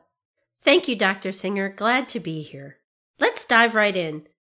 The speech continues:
Orthopedic specialists are broadly aware that post-fracture patients are at high risk for another fracture. But how great is that risk, and why is secondary fracture prevention and treatment inertia so poor?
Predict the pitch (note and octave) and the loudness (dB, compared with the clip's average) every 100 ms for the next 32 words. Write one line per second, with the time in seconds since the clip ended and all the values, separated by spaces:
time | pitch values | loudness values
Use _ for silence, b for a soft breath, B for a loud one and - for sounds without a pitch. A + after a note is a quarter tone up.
0 | - D4 D#4+ D4 B3 A3+ - G3+ F#3+ A3 | 2 4 4 2 0 -2 -2 -2 0 -2
1 | G#3+ - F3 F3+ F#3 G#3 G#3+ F3+ E3 F3 | -4 -4 -6 0 2 2 0 -2 -2 -4
2 | E3+ D#3+ D#3+ b b F#3+ F#3+ - B3 B3 | -4 -4 -8 b b -6 -6 -2 -2 -2
3 | - G3+ - F#3+ F#3+ F3+ E3+ D#3+ E3+ - | -2 -2 -2 -6 -6 -8 -8 -8 -8 -8
4 | E3+ E3 - G#3+ A3 G3+ D#3+ - - b | -8 -8 -6 -2 0 0 -4 -6 -14 b
5 | b b b _ G#3 G#3 G3 E3+ E3+ G3+ | b b b _ 2 4 2 0 -2 -2
6 | F3+ E3+ - C3+ - _ _ _ _ _ | -2 -4 -12 -16 -20 _ _ _ _ _
7 | - B3+ D#4 F#4 C4+ B3 A4 A3 - D3+ | -10 -6 -2 -2 -2 -2 0 -2 -6 -10
8 | - D#3 D#3+ - - - A3 G#3 G3+ A3+ | -10 -10 -12 -16 -16 -8 -6 -6 -6 -8
9 | B3+ D4 D4 B3+ - A#3 A#3+ A#3 A3 A3 | -8 -8 -8 -6 -4 -2 0 2 2 2
10 | A3+ G3+ F#3+ G3+ - F#3+ F3+ F#3 F#3 F#3 | 2 0 0 -4 -6 -4 -2 -2 -4 -4
11 | F#3 F#3 - G#3 G3+ G3 G3+ G3+ F#3 F#3 | -4 -6 -6 -6 -4 -2 -2 -2 -2 -4
12 | - D3+ - - F#3 E3+ E3+ E3+ - D#3 | -6 -8 -10 -8 -6 -4 -4 -6 -12 -14
13 | C#3+ B2 | -14 -16